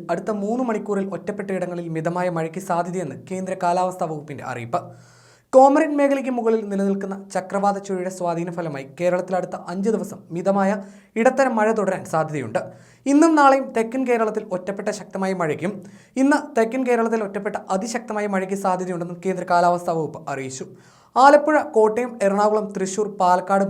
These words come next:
മലപ്പുറം ജില്ലകളിൽ ഇന്ന് യെല്ലോ അലർട്ട് പ്രഖ്യാപിച്ചിട്ടുണ്ട്. ശ്രീലങ്കയ്ക്ക് സമീപമുള്ള ചക്രവാത ചുഴിയുടെ സ്വാധീനത്തിൽ ഇടവിട്ട് കിഴക്കൻ കാറ്റ് ശക്തി പ്രാപിക്കാൻ സാധ്യതയുണ്ട്. ഈ സമയങ്ങളിൽ കിഴക്കൻ മേഖലയിൽ, പ്രത്യേകിച്ച് തിരുവനന്തപുരം, കൊല്ലം ജില്ലകളിൽ ഒരു പരിധിവരെയും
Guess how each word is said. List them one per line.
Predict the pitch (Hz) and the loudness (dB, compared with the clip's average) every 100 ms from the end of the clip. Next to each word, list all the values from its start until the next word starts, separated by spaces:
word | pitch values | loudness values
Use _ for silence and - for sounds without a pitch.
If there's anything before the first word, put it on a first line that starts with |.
| 170 | 0
മലപ്പുറം | 175 180 196 190 | -2 -2 -2 -2
ജില്ലകളിൽ | 170 151 139 - | -4 -4 -6 -8
ഇന്ന് | 170 180 175 | -8 -8 -2
യെല്ലോ | 175 196 185 | 0 2 2
അലർട്ട് | 165 165 - | 0 -4 -6
പ്രഖ്യാപിച്ചിട്ടുണ്ട്. | 156 143 127 - 117 - - - - - _ - | -4 -4 -6 -8 -8 -8 -10 -20 -20 -20 _ 0
ശ്രീലങ്കയ്ക്ക് | 277 294 311 285 302 | 4 6 4 2 -2
സമീപമുള്ള | 302 277 269 254 240 226 | 0 0 0 0 0 0
ചക്രവാത | 208 202 214 226 226 | -2 2 4 4 2
ചുഴിയുടെ | 220 196 196 | -2 -2 -2
സ്വാധീനത്തിൽ | 196 170 185 180 165 170 | -2 -2 -2 -6 -8 -6
ഇടവിട്ട് | 175 185 190 196 | -2 -2 -4 -4
കിഴക്കൻ | 196 196 220 208 | -2 -2 -2 -2
കാറ്റ് | 196 196 - | -2 -4 -14
ശക്തി | - 220 | -10 -4
പ്രാപിക്കാൻ | 190 170 160 131 | -2 -2 -6 -8
സാധ്യതയുണ്ട്. | 156 131 127 113 107 - - - - 202 | -6 -6 -8 -10 -12 -14 -20 -18 -4 -2
ഈ | 233 | 2
സമയങ്ങളിൽ | 240 226 226 202 202 - | 4 4 2 2 0 0
കിഴക്കൻ | 196 196 226 220 | -2 0 0 -2
മേഖലയിൽ, | 202 196 190 | -2 -4 -4
പ്രത്യേകിച്ച് | 180 160 190 202 - | -6 -4 -2 -2 -4
തിരുവനന്തപുരം, | 175 165 175 147 - - - 175 | -2 -2 -2 -2 -4 -6 -2 2
കൊല്ലം | 180 196 190 | 2 2 -2
ജില്ലകളിൽ | 170 175 165 156 - - - 226 | -4 -2 -2 -4 -10 -20 -4 4
ഒരു | 226 240 | 4 6
പരിധിവരെയും | 233 226 226 190 | 4 4 2 0